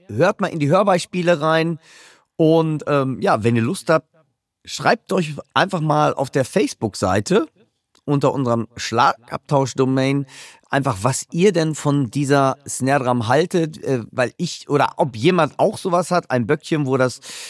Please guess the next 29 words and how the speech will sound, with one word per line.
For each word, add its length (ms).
äh, 260
auch 300
gerne, 320
stellt 340
Bilder 300
rein 360
oder 200
einfach 300
euer 240
Snare 340
Drum 180
Schätzchen 460
wäre 140
ja 100
auch 160
egal. 540
Ähm, 500
wie 60
gesagt, 240
muss 160
ja 80
nicht 160
sowas 320
sein, 260
aber 160
einfach, 240
wo 60
ihr 200
sagt, 220